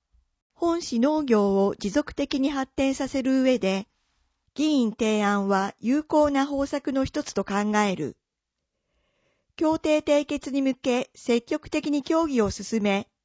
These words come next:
本市とジェーエー水戸が有する人的、物的資源やネットワークを活用することで、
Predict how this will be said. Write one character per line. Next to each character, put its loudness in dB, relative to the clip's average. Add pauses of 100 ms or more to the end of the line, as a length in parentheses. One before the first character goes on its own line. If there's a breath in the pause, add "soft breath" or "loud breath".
(400)
本 0
市 -14
と 2
ジ 0
ェ 4
ー 0
エ 0
ー 0
水 -2
戸 4
が 2
有 0
す -6
る 2 (140)
人 0
的、 -2
物 -2
的 -6
資 -6
源 2
や -2
ネ 0
ッ -2
ト -2
ワ 0
ー -6
ク 0
を 4
活 -6
用 6
す -6
る -4
こ 0
と 2
で、 -2